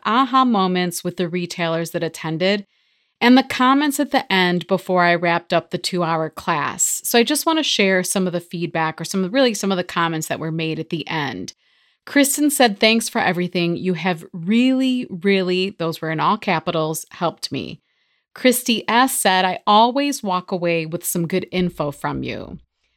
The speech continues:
Tammy S said, "As always, so good." And Anna said, "Very helpful. Love the checklist."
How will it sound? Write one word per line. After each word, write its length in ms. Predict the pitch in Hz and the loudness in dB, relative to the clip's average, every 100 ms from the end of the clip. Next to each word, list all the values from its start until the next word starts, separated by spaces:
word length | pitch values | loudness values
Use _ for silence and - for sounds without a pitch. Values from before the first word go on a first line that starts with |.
| _ | _
Tammy 500 | - 226 247 269 247 | 0 4 4 4 2
S 260 | 190 180 - | 0 0 0
said, 360 | 185 175 170 - | 0 0 0 0
"As 240 | 180 180 | 0 0
always, 800 | - 185 180 180 185 185 185 - - | 0 2 2 2 2 0 0 -4 -10
so 560 | - - - 202 208 226 | -10 -8 0 4 6 6
good." 460 | 202 175 151 180 202 - - - _ | 4 2 0 -2 -4 -14 -20 -20 _
And 180 | 196 - | -2 0
Anna 300 | 214 220 240 | 2 4 4
said, 420 | - 226 214 202 202 | 2 4 4 2 -4
"Very 560 | 170 170 208 233 262 | -2 4 4 4 0
helpful. 680 | 208 208 - - 185 185 190 | 2 0 0 0 2 2 0
Love 680 | 196 170 185 196 202 196 190 - | -6 -4 2 4 6 4 -2 -6
the 140 | 180 | -4
checklist." 760 | - 175 147 - 147 143 - | -2 -2 -4 -6 -6 -6 -8